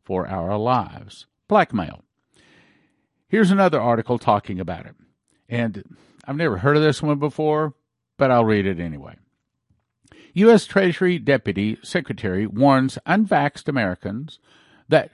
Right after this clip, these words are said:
shortages will continue until everyone is jabbed." That's blackmail,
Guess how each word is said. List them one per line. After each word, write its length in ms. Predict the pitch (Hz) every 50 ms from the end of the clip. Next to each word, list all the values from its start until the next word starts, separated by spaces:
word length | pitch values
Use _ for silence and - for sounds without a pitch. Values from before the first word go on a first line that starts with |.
| _
shortages 680 | - - - 208 220 208 160 117 98 113 120 127 131 -
will 140 | - 151 151
continue 560 | - - 170 160 - 185 180 151 135 131 135
until 380 | 135 - - - 143 117 110 - _ -
everyone 560 | 170 214 196 208 175 165 165 165 165 165 156
is 360 | - 131 156 151 143 - - 107 - _ _
jabbed." 560 | 104 92 117 117 113 95 80 65 - _ _ _ _ _ _ _ _ _ _ _ _ _ _ _ _ _ _ _ _ _ _ _ _ _ _
That's 220 | - 76 69 - -
blackmail, 580 | - 165 196 220 190 185 170 107 - - -